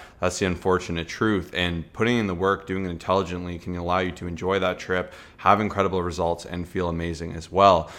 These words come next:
But in terms of if you're, like, almost there and you just wanna reduce, like, I guess, bloating of your stomach or make your stomach look as presentable as you can for being on the beach. I know it's always a big thing.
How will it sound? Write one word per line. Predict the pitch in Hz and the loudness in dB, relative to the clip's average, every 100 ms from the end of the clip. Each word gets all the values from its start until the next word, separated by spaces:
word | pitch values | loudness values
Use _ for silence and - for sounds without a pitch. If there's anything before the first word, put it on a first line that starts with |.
| - - | -20 2
But | 110 | 4
in | 113 | 4
terms | 117 139 135 | 6 6 8
of | 120 110 90 | 8 6 4
if | 101 - | 0 2
you're, | 107 | 0
like, | 92 - | 2 2
almost | 92 98 110 - | 0 2 0 0
there | 120 113 117 | 2 4 4
and | 101 | 2
you | 92 | -4
just | 85 | -2
wanna | 98 95 92 90 | 0 2 0 0
reduce, | 85 82 90 92 85 - | -2 -4 -4 -4 -4 -4
like, | 82 85 - - - - - - - | -4 -4 -10 -20 -20 -20 -20 -20 -10
I | 85 | -4
guess, | 92 85 | -2 -4
bloating | 76 82 92 101 113 | -6 0 2 2 0
of | 107 | 0
your | 110 | -2
stomach | - 110 110 113 110 | -2 0 2 2 0
or | 92 | -2
make | 92 87 | -2 -2
your | 90 | -6
stomach | - 87 90 - | -2 -2 -4 -2
look | 90 87 | -4 -2
as | 87 - | -6 -4
presentable | 95 90 90 87 90 | -4 -2 -2 -2 -2
as | 82 82 | -4 -8
you | |
can | 80 92 98 | -4 -2 0
for | 98 | -2
being | 90 90 | -4 -4
on | 87 | -4
the | 85 | -6
beach. | 78 98 113 98 | -4 -4 -2 -4
I | |
know | 87 87 | -4 -4
it's | - | -2
always | 87 85 | -2 -2
a | 82 | -4
big | 87 80 | -6 -4
thing. | 113 117 123 | 0 2 0